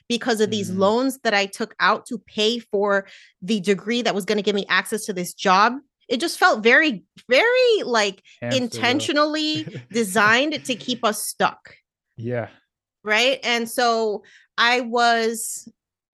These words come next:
Speaker 1: looking for specifically a way to turn my passion for food into a career.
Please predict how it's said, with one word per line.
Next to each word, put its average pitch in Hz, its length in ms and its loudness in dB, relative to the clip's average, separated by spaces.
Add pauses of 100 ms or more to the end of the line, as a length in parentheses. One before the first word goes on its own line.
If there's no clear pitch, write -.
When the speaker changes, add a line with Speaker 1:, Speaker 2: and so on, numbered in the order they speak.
(920)
Speaker 1:
looking 285 460 2
for 240 640 2
specifically 196 800 -4
a 190 100 0
way 180 320 0
to 190 280 -8
turn 185 420 -4
my 175 160 0
passion 170 460 -4
for 165 200 -10
food 175 380 -6
into 180 380 -8
a 165 40 -8
career. - 600 -12